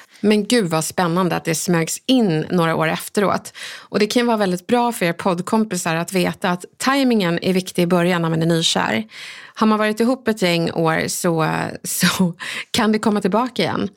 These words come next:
Så håll ögonen öppna. Och då använder ni inte diktatorisk retorik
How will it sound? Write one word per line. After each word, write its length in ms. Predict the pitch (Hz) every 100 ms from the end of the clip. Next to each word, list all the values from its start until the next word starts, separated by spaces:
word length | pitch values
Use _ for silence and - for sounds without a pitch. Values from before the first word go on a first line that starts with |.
| _ _ -
Så 460 | - 202 190 180 - -
håll 240 | 190 226 262
ögonen 360 | 247 190 185
öppna. 440 | 180 - - 180 - - - - -
Och 120 | 196
då 120 | 208
använder 460 | 214 190 180 180 175
ni 260 | 170 175
inte 680 | - 190 185 - 196 196 196
diktatorisk 840 | 185 190 185 196 190 202 180 180 -
retorik 540 | 170 - 165 160 160